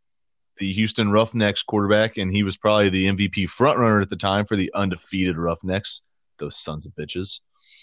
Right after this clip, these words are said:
He signs with the Panthers. He's gonna back up old Teddy B out there. That team's looking a little dangerous now. So you got Bridgewater. They just signed, um, who the hell did they just sign? Robbie Anderson.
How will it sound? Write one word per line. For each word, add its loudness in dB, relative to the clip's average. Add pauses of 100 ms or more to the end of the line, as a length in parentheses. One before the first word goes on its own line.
(480)
He 4
signs 4
with 0
the 2
Panthers. 0
He's 0
gonna 4
back 2
up 2 (120)
old 0
Teddy 2
B 4
out 2
there. 4 (800)
That 4
team's 4
looking 6
a 6
little 8
dangerous 4
now. 0 (180)
So 4
you 2
got 2
Bridgewater. 4 (480)
They 4
just 2
signed, 4 (160)
um, 4 (600)
who 0
the 2
hell 2
did 0
they 0
just -6
sign? 0
Robbie 6
Anderson. 2